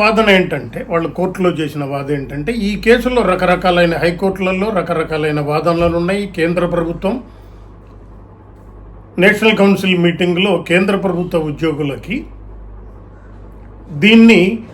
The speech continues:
ఎనిమిదో వేతన సంఘానికి రెఫర్ చేస్తున్నాం, ఎనిమిదో వేతన సంఘం పరిశీలన కోసం terms of రెఫరెన్స్లో ఈ commutation of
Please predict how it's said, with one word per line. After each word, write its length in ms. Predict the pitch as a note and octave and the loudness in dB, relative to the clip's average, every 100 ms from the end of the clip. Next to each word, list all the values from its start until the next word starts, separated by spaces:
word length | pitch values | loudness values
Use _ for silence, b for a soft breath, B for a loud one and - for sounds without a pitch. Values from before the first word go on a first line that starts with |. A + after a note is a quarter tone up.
| - D#3+ | -2 2
ఎనిమిదో 300 | G3+ A3+ B3+ A3+ | 2 4 4 6
వేతన 260 | G3+ A3 A3+ G3+ | 4 4 2 2
సంఘానికి 580 | G3 F3 F3+ F3 F3+ D3+ A#2+ - - C#3+ | 0 2 2 0 -2 -6 -6 -14 -8 -4
రెఫర్ 260 | D3 F#3+ G3 | 0 2 4
చేస్తున్నాం, 400 | F#3 D3 C#3+ D#3+ D4 B B B D#3+ | 2 2 -2 -2 -4 B B B 0
ఎనిమిదో 300 | F#3+ G#3 A3+ A3 | 2 6 6 6
వేతన 260 | F#3+ F#3+ F#3+ F3+ | 4 2 2 2
సంఘం 260 | E3+ E3+ D#3 | 2 0 -2
పరిశీలన 440 | D3+ D3+ F#3+ F#3+ F3 D#3 | -4 -2 0 2 0 -2
కోసం 220 | D3+ F#3 F#3 | -4 -4 -4
terms 300 | D#3+ F3+ F3+ F3 | -4 -4 -4 -4
of 60 | E3 | -4
రెఫరెన్స్లో 600 | D3+ D3+ C#3 C#3+ D#3+ G#3+ C4+ - B B B B B B F#3+ | -6 -6 -12 -12 -6 -4 -4 -6 B B B B B B 0
ఈ 20 | F#3+ F3+ F#3 - - - | 4 2 -2 -16 -10 2
commutation 480 | F3+ G3+ A3+ A3 | 4 6 6 4
of 40 | G3 | 2